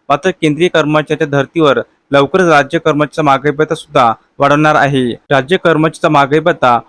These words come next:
दोन टक्क्यांनी वाढवणार असून, ही वाढ जानेवारी पंचवीस पासून लागू होणार आहे.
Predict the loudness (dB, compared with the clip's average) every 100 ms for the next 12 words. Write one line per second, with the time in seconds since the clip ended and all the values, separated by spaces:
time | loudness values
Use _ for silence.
0 | _ -2 0 0 -2 0 0 2 2 2
1 | 0 -2 -4 -4 -4 _ _ -2 2 2
2 | 2 0 2 0 -2 -4 -4 -6 -4 0
3 | 0 0 -2 0 0 0 0